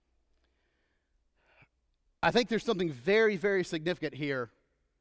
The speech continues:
that we need to pay attention to. Jesus says in the latter part of verse thirteen, if salt loses its saltiness, how can it be made salty again?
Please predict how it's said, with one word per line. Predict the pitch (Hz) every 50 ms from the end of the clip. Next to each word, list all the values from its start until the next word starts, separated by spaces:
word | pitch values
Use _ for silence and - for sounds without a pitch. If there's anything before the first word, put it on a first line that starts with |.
| _ _ _ _ _ _ _ _ -
that | 147 147
we | 156 160 170
need | 170 175
to | 160 156
pay | - 165 165 165
attention | 151 - 175 156 - 156 147
to. | - - 147 120 107 _ _ _ _ _ _ _ _ -
Jesus | 117 127 202 226 196 208 208 -
says | - 247 247 240 226 214 180 - 196 -
in | 185 180 180 175 170 170 156 - _ _ _ _ -
the | 160 175
latter | 180 185 190 208 220 214 196
part | - - 202 196 180 175
of | 165 143
verse | 147 180 180 - -
thirteen, | - 190 170 151 - 202 214 196 165 143 139 135 139 - _ _ _ _ _ _ _ _ _ _ _ _ _ _ _ _ _ _ _ _ _ _ _ _ _ _ _ _ _ _ - -
if | 185 202 -
salt | - - - 269 269 277 262 208
loses | 196 185 208 247 262 254 208 262 240 170
its | 214 208 - -
saltiness, | - - - - 247 240 247 269 - - 185 156 139 135 131 156 - - - - - - - - _ _ _ _ _ _ _ _ _ _ _ _ _ _ _ _ _ _ _ _
how | - - 180 208 226
can | - - 254 247
it | 254 240 -
be | 170 185 190
made | 185 170 156 156 160 143 - _ _ -
salty | - - - - 247 226 226 208 - 190 175 160
again? | 156 131 131 139 120 98